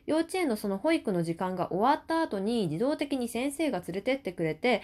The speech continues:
お迎えに行かなくては確かに行けないんだけど、私の自由時間が三十分以上増えるんですね。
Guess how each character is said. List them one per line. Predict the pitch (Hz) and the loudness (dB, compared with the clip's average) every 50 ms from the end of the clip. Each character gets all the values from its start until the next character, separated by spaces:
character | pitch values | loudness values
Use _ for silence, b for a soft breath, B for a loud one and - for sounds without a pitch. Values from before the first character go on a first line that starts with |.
| B B B | B B B
お | - | 0
迎 | 269 294 330 330 - 392 392 | 2 2 2 2 2 2 2
え | 370 | 4
に | 359 349 | 2 2
行 | 330 - | 2 0
か | 381 370 | 0 0
な | 403 392 | 0 -2
く | - | -2
て | - | 0
は | 233 202 196 | 0 0 2
確 | - 262 269 - | 0 -2 -2 -2
か | - 214 | -2 -2
に | 185 165 - | -2 -2 -2
行 | 170 165 | -4 -2
け | - 226 | -2 -2
な | 240 269 294 | 0 0 0
い | 285 | 0
ん | 254 214 | 0 -2
だ | 185 190 | -4 -4
け | - 170 | -4 -2
ど、 | 165 190 202 190 139 | 0 2 2 2 2
私 | 175 - - 294 - | 0 0 -2 -2 0
の | 339 349 349 | 2 2 2
自 | 320 294 302 | 2 2 2
由 | 311 320 330 | 2 2 2
時 | 330 349 349 | 0 0 -2
間 | 277 214 170 | -2 -2 -2
が | 156 156 | -2 -2
三 | - 196 226 | 0 0 0
十 | 262 311 | 0 0
分 | 285 - 339 349 349 | -2 0 0 2 2
以 | 339 | 4
上 | 233 175 | 4 2
増 | 170 - 185 185 | 0 0 0 0
え | 220 277 | 0 2
る | 311 269 | 2 0
ん | 196 | 0
で | 147 151 | -2 -2
す | 156 156 | -4 -4
ね。 | 151 160 185 214 | -2 -2 -2 -4